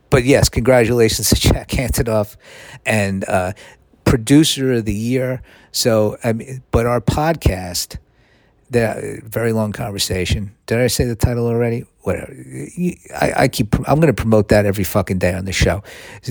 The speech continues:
'Cause if you're not listening to that, you're fucking nuts. If you listen, this, this show's a piece of shit. <laughs> Okay? A Very Long Conversation's quality podcast. But if you,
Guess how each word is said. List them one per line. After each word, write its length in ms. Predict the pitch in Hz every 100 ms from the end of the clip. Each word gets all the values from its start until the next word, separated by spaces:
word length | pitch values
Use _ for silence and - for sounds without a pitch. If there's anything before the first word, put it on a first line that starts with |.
| 131 -
'Cause 180 | 113
if 140 | 104 139
you're 80 | 127
not 120 | 110
listening 240 | 104 101
to 20 |
that, 160 | 104 90
you're 200 | 92 113 -
fucking 440 | - 123 - 95
nuts. 300 | 95 - - - - _
If 120 | -
you 100 | 202
listen, 320 | 190 - -
this, 240 | 139 202 135
this 360 | 131 180 - 127
show's 300 | - 117 110
a 60 |
piece 260 | - 113 -
of 80 | -
shit. 320 | - - - - - - -
<laughs> 60 | - - -
Okay? 420 | - - 127 135
A 60 | 113
Very 220 | 135 151
Long 160 | 139 127
Conversation's 640 | 123 107 113 107 98 95
quality 540 | - 113 107 104 92
podcast. 640 | - 87 85 - 73 - - - - - - - - -
But 300 | - 101 98
if 340 | - 107 95 -
you, 460 | 113 120 117 123